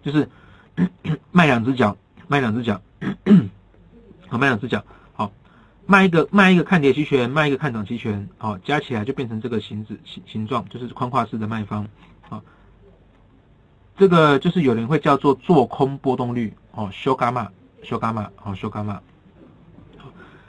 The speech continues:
可当你行情出现这个突破的时候呢，从这一根突破区间上缘，这根红，红 K 线突-，突破区间上缘的时候，这时候其实你就不要再纠结。假设啦哈，除非你是一直以来都是做中性策略哈，如果你不是中性策略，你只是在做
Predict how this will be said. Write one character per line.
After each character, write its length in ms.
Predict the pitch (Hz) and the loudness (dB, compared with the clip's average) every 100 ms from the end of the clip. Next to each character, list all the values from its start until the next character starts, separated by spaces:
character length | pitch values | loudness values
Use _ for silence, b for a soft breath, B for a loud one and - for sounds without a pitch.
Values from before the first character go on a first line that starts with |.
| B | B
可 100 | - | -4
当 180 | 160 247 | 2 4
你 60 | 165 | 4
行 300 | - 156 214 | 2 2 2
情 180 | - 151 | 0 -4
出 240 | - 185 | 2 2
现 180 | 190 156 | 4 2
这 140 | 165 | 2
个 80 | 139 | 0
突 180 | - 135 | 0 -4
破 220 | 131 170 | 2 2
的 80 | 123 | 2
时 160 | - | 0
候 80 | 131 | -2
呢， 140 | 120 107 | -2 -4
从 160 | 127 | -4
这 120 | 139 175 | 0 2
一 60 | |
根 300 | 165 160 156 - - | 2 0 -2 -10 -6
突 120 | 139 | -2
破 240 | 170 156 - - _ _ | 2 0 0 -12 _ _
区 180 | - 151 | -2 0
间 140 | 156 | 2
上 180 | 170 123 | 2 0
缘， 180 | 107 104 110 | -4 -10 -8
这 80 | 147 | -6
根 160 | 143 | -4
红， 160 | 120 120 - | -6 -10 -10
红 120 | 113 | -6
K 100 | 139 | -4
线 100 | 135 | -4
突-， 120 | - 127 | -6 -10
突 120 | - | -8
破 100 | 139 | -8
区 120 | - | -6
间 80 | 139 | -6
上 160 | 143 120 | -4 -4
缘 80 | 110 | -2
的 60 | |
时 60 | 110 | -2
候， 140 | 113 b b b _ | -4 b b b _
这 80 | 208 | 4
时 60 | |
候 40 | 202 | 4
其 160 | 190 | 4
实 100 | 175 | 2
你 220 | 147 110 110 - - | 0 -2 -8 -14 -8
就 100 | 185 | -6
不 120 | - | 0
要 100 | 160 | 2
再 80 | 170 | 2
纠 220 | - 156 | 0 -2
结。 180 | 151 117 - | -4 -8 -2
假 140 | 143 | 0
设 140 | 131 196 | 4 4
啦 80 | 123 | 4
哈， 120 | 113 | 2
除 100 | 135 | 2
非 80 | 202 | 4
你 100 | 196 | 2
是 100 | 185 | 2
一 80 | 214 | 0
直 120 | 175 | 4
以 120 | 165 | 2
来 100 | 117 | 4
都 100 | 117 | 2
是 80 | 147 | 0
做 180 | 151 156 | 0 0
中 160 | 147 143 | 0 -4
性 120 | 135 | -4
策 160 | 127 123 | -2 -2
略 140 | 117 | -2
哈， 140 | 104 B B | -4 B B
如 100 | 190 | 2
果 80 | 185 | 4
你 40 | |
不 40 | 131 | 2
是 60 | |
中 140 | 156 156 | -2 -2
性 80 | 147 | -2
策 80 | |
略， 100 | 147 | -2
你 60 | 135 | -4
只 120 | 120 | -6
是 60 | 131 | -4
在 100 | 147 | -2
做 240 | 135 135 | 0 0